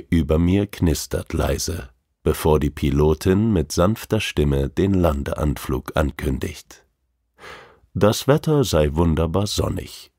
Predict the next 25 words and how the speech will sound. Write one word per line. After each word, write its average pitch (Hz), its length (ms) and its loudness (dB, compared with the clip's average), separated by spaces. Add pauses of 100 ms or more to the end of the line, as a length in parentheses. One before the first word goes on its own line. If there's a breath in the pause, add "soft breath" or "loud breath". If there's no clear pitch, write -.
(160)
die 69 140 -2
Temperatur 73 840 2
liege 82 320 0
bei 85 200 0
neunundzwanzig 76 1000 0
Grad. - 540 -8 (1500 loud breath)
Ich 107 160 0
versuche 135 460 2
mich 120 240 0
zu - 200 2
erinnern, 98 680 2 (440 loud breath)
in 107 260 2
welcher 131 420 2
Rucksacktasche 95 1120 0
die 117 160 -2
Sonnencreme 71 800 0
steckt, - 540 -4 (480 soft breath)
während 73 400 0
das 71 160 -2
Flugzeug 87 720 -2
sich - 280 -4
langsam 85 680 2
nach 104 220 -2
vorn - 400 -2
neigt. - 280 -6